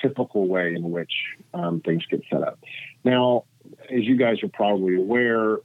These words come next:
the industry has gone through this major shift in the past year or so, um, with the W G A, um, basically pulling out of agencies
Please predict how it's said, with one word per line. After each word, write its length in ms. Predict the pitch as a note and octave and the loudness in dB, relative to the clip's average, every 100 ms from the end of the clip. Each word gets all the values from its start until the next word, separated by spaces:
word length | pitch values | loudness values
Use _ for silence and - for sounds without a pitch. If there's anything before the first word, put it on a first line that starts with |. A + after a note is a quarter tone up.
| G#2 | -6
the 120 | G2 | -4
industry 400 | G#2+ G2+ - F#2+ F#2 | -2 -2 -2 0 0
has 60 | |
gone 220 | - F2+ F2 | -4 -8 -6
through 100 | E2+ | -10
this 160 | E2 | -4
major 320 | F#2+ F2 E2 - - | -2 0 0 -4 0
shift 280 | A2 G#2+ - | 0 0 0
in 80 | G2+ | -2
the 60 | |
past 340 | F#2 G2 F#2 - | 0 0 0 0
year 200 | F#2+ F#2 | 2 2
or 80 | F2 | 2
so, 320 | F#2 F2 F2 - - - _ - | 0 0 0 -4 -14 -20 _ -2
um, 500 | F#2+ F#2+ F2+ F2+ F2+ - | 2 2 0 -4 -6 -6
with 360 | F#2+ F#2+ F#2 F2+ - - | -2 2 2 -2 -8 -12
the 200 | F#2+ F#2 | -4 0
W 360 | F#2 G2 F#2 F#2+ | 2 2 4 2
G 300 | E2+ G2 F#2+ | 2 2 4
A, 640 | F#2 F2+ F2 F2 - - | 4 2 2 0 -4 -8
um, 260 | F3 E3+ F3 F2 | -6 -6 -6 -2
basically 480 | F#3 F3+ - - F3+ | -2 -2 -4 -2 -2
pulling 400 | - F#2 F#2 F#2 | 0 0 2 0
out 200 | E2+ E2+ | 0 0
of 140 | E2 - _ G#3 | -2 -8 _ 2
agencies 640 | G3+ - D#3+ - F3 E3+ | 2 0 -4 0 2 2